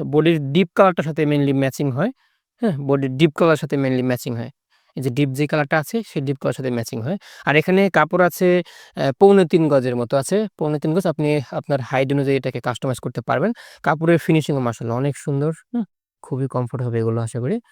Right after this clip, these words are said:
পিওর কটনের মধ্যে মাহাজালের এই ক্যাটালগের যে ড্রেসটি আপনার পছন্দ হয়েছে, আপনার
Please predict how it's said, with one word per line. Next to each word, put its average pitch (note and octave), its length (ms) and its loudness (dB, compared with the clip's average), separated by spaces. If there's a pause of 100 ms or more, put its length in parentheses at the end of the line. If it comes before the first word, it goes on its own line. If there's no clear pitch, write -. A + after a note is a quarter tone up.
(240)
পিওর G#3+ 220 4
কটনের A3 340 2
মধ্যে A#3 280 2
মাহাজালের F#3 460 2
এই F#3 160 2
ক্যাটালগের G3 460 4
যে E3+ 200 4
ড্রেসটি F3+ 360 2
আপনার E3 220 0
পছন্দ D3+ 360 0
হয়েছে, D3 340 2
আপনার C#3+ 320 2